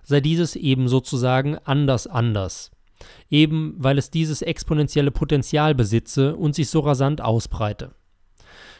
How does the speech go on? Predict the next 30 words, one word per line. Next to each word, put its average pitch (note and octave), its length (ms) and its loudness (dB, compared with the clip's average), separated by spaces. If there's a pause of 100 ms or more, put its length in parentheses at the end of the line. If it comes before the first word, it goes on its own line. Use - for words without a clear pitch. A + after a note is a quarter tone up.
Gerade D3 240 4
diese D#3 320 0
wahrgenommene B2+ 600 4
rasante B2+ 440 2
Ausbreitung C3+ 680 2
ist - 160 -4
jedoch D3+ 220 2
Gegenstand A#2+ 520 0
der D3 100 0
Kritik, - 500 -2 (160)
da C#3 120 2
Skeptiker D3 600 0
eben B2+ 220 0
anführen, C3 720 0 (300)
dass C#3+ 180 0
man C#3+ 140 4
nun D#3+ 160 4
etwas C#3+ 320 -4
teste C#3 460 0
und D3 240 -2
dadurch C3 280 0
beobachtbar D3 600 2
mache, C3 420 0 (320)
was C3+ 160 0
man C#3+ 120 2
vorher C#3 340 4
schlicht - 340 -2
nicht - 180 -4
gemessen C#3+ 440 0
habe. G2 360 -4